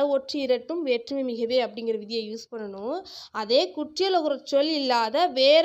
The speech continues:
ஒரு சொல், மெய்ச்சொல்லுல உகரம் ஏறி வந்துச்சு, அதுக்கு வந்துச்சுன்னா அப்படின்னா, "முற்றும் மற்று ஒரோ வழி" அப்படிங்கிற விதியை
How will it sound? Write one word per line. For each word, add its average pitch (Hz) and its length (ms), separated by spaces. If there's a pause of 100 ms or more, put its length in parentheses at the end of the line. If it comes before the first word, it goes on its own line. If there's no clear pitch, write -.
ஒரு 277 180
சொல், 262 320
மெய்ச்சொல்லுல 269 760
உகரம் 269 420
ஏறி 277 280
வந்துச்சு, 233 380
அதுக்கு 226 380 (320)
வந்துச்சுன்னா 247 460
அப்படின்னா, 220 340 (380)
"முற்றும் 330 520
மற்று 330 400
ஒரோ 269 340
வழி" 254 340
அப்படிங்கிற 226 440
விதியை 233 340